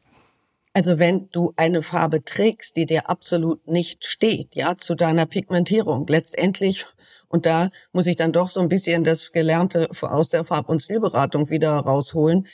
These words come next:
Jeder Mensch hat eine eigene Pigmentierung und die bestimmt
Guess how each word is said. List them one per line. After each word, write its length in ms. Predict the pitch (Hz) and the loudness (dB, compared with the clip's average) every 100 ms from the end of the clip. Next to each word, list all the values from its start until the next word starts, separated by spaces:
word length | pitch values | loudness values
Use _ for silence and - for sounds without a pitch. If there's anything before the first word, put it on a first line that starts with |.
| - _ | -20 _
Jeder 280 | 147 185 208 | 0 2 2
Mensch 340 | 180 190 196 | 2 2 0
hat 180 | 208 175 | -2 -2
eine 340 | 170 165 165 - | 0 2 2 2
eigene 340 | 170 185 185 | 0 2 2
Pigmentierung 880 | - 190 - 185 - 247 180 135 147 - | 0 -6 -2 -2 2 -2 0 -6 -6 -4
und 240 | 160 160 | -4 0
die 100 | 185 | 0
bestimmt 720 | 180 170 - - 208 233 - | 0 -2 -2 0 2 2 -2